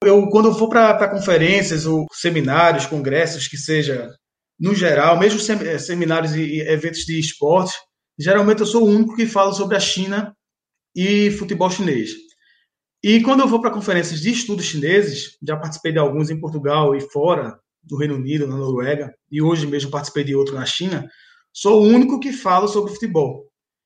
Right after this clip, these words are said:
E as pessoas geralmente acham engraçado, até mesmo no, no curso, né, logo no primeiro ano, do, quando a pessoa explicava qual era, qual era o seu, o seu tema de pesquisa,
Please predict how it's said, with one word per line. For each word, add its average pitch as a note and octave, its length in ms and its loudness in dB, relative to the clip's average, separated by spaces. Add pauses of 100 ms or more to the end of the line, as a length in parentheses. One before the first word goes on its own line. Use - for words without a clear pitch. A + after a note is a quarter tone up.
(240)
E G3 200 0
as A3 100 2
pessoas B3+ 300 -2
geralmente B3+ 340 2
acham B3+ 180 0
engraçado, B3+ 400 0
até G#3+ 120 0
mesmo B3 360 2
no, G#3 100 -2
no G3+ 140 -2
curso, A#3 320 -2
né, F3 140 0
logo F3+ 240 0
no F3+ 140 -4
primeiro F3 260 -2
ano, E3 120 -4
do, D#3 100 -6 (120)
quando F3+ 140 -2
a F3 80 0
pessoa E3 400 -2 (160)
explicava F#3 480 2
qual F3 160 2
era, E3 180 2
qual D#3 140 -2
era D3 380 -2
o - 40 -10
seu, D3+ 240 -2
o C#3 60 -2
seu D3+ 140 -4
tema D#3+ 160 2
de D3+ 80 2
pesquisa, F#3 500 0